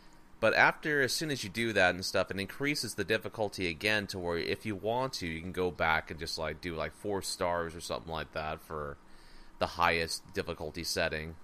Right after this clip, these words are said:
'Cause at that point and stuff, there's, like, three stars. And the three stars, like, that, those, uh, events and stuff that are supposed to be, like, A rank, those are supposed to be, like, the hardest ones until after you finish the main career mode. Then you go to the S rank stuff. But, uh,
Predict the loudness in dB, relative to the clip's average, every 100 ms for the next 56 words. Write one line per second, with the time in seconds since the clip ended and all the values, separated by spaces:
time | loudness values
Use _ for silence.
0 | -18 -4 0 4 6 4 2 -2 0 -2
1 | 2 2 2 0 0 -2 0 0 0 -4
2 | -6 -10 -12 -14 -18 -20 -20 -20 -6 -4
3 | -2 0 0 2 4 4 2 2 2 2
4 | 0 4 6 6 0 -20 -12 0 0 2
5 | 4 6 4 2 -2 2 2 0 0 0
6 | 2 -2 -2 -4 0 0 2 4 4 4
7 | 4 2 -4 -16 -20 -20 -20 -4 0 0
8 | 2 0 2 4 4 4 4 4 4 0
9 | 0 2 -2 0 0 6 6 6 2 -4
10 | -4 -10 -10 -8 -2 0 0 0 0 0
11 | -2 0 4 4 2 -2 -4 -4 0 2
12 | 2 0 -2 4 4 4 -2 -2 -4 -8
13 | -6 -4 -4 -6 -16 -20 -20 -20 -20 -20
14 | -20 -20 -14 2 6 6 4 6 8 8